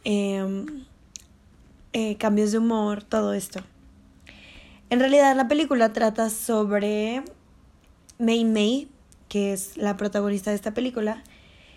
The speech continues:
que es una chica muy disciplinada, muy inteligente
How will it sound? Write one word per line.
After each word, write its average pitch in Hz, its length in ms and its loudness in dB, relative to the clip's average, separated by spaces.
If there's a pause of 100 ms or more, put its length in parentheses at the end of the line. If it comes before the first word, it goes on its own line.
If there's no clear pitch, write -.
(220)
que 240 280 0
es 240 160 -2
una 247 180 2
chica 240 260 2
muy 240 280 4
disciplinada, 208 920 2 (2500)
muy 233 320 4
inteligente 220 1000 0